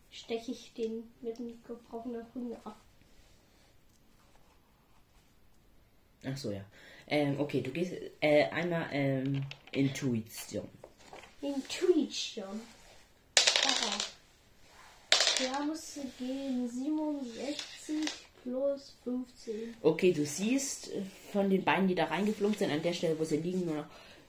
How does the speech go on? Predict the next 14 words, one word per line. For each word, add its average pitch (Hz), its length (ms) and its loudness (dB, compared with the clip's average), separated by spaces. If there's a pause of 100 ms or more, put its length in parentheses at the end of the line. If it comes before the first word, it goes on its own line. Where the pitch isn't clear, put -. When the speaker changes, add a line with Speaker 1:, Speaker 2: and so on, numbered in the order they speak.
(140)
Speaker 2:
zwei - 320 4
Aschehaufen, 208 580 2
drehst 196 300 2
dich 196 180 2
aber 156 180 2
dann 156 240 -2
um. 214 240 0 (1200)
Speaker 1:
Und 247 260 -4
sie 262 200 -4
so 226 140 -4
eine 233 260 -4 (680)
Decke, 233 260 -4
zwei 226 260 -4
Goblins. 220 920 -4